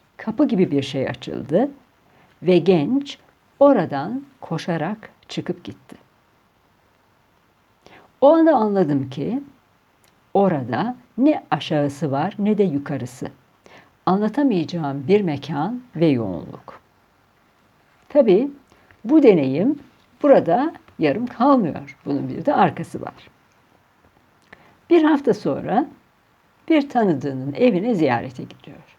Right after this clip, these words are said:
Ve bakın orada neler oluyor. Ziyarete gittiğim bir tanıdığımın evinde büfede vesikalık bir resim gördüm. Vizyonda gördüğüm gencin resmiydi.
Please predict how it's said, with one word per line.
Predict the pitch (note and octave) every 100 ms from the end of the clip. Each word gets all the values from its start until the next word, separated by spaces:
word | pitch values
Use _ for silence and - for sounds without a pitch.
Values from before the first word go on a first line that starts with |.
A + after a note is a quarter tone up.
| _
Ve | G3 G3+
bakın | B3 E3 D3
orada | G#3+ A3 C#3+ G3+
neler | D3 B2
oluyor. | B2+ B2+ - - - - _ _ _ _ _ _ _ _ _ _ _ _ _ _ _ _ _ _ _ -
Ziyarete | C4 D#4 E4 E4+ E4+
gittiğim | C#4 - G#3+ F#3
bir | A3+ A3+
tanıdığımın | G#3 F#3 C#3 D3 C3+ C3
evinde | A3 C4+ E3+ A#2+ A2+ B3+ D4 - _ _ _ _ _
büfede | E4+ E4 F3+ F#3 C#4 D4 - _ -
vesikalık | D4+ C#4 F3 D#3 F3+ -
bir | D#3+
resim | C#3+ - C#3+ B2+
gördüm. | F2 - - - _ _ _ _ _ _ _ _ _ _ _ _ _ _ _ _
Vizyonda | E3 G#3 G#3 G#3 A3 A3+ B3
gördüğüm | A3+ D3+ C#3 B2 B2 D3+ A#3 C4 - _ _
gencin | E3+ D3+ D3 C#3 C3 C3+
resmiydi. | - - C#3+ D#3+ - -